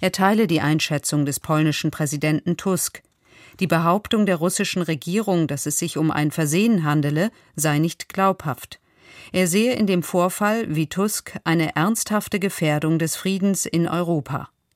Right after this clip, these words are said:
Die nato-Luftabwehr habe zwar funktioniert, aber nicht so gut, wie sie hätte funktionieren müssen, so der Bundeskanzler. Das werde Diskussionen im Verteidigungsbündnis und auch in der Europäischen Union auslösen.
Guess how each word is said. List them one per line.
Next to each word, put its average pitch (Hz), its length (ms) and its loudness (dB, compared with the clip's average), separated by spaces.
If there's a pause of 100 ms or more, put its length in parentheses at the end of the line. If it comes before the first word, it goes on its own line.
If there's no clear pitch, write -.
(720)
Die 170 100 4
nato-Luftabwehr 165 1000 2
habe 151 240 -2
zwar 151 200 -2
funktioniert, 165 640 0
aber 160 200 0
nicht 202 220 -2
so 185 120 0
gut, 165 340 -4
wie 175 80 0
sie 160 120 -2
hätte 156 240 -4
funktionieren 165 680 0
müssen, 165 380 2 (240)
so 147 180 -2
der 143 140 -2
Bundeskanzler. 139 800 -2 (880)
Das 175 220 0
werde 170 260 2
Diskussionen 190 840 2
im 160 120 2
Verteidigungsbündnis 214 1300 -2
und - 240 -2
auch 170 240 0
in 208 100 0
der 208 180 -2
Europäischen 175 640 -2
Union 151 560 2
auslösen. 135 800 -4